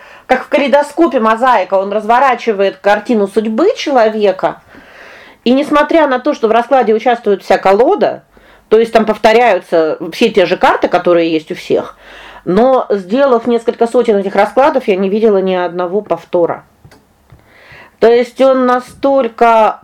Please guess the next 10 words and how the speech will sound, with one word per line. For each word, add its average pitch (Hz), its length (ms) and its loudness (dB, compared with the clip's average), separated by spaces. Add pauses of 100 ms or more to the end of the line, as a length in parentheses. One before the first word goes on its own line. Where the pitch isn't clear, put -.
(120)
уникальный, 226 1400 0 (1800)
что 254 720 0
вот, 233 360 -2
э, 208 340 2
в 196 160 -10
смысле, 247 260 -2
каждая 226 380 0
судьба 220 280 0
настолько 185 440 -2
уникальна, 220 800 0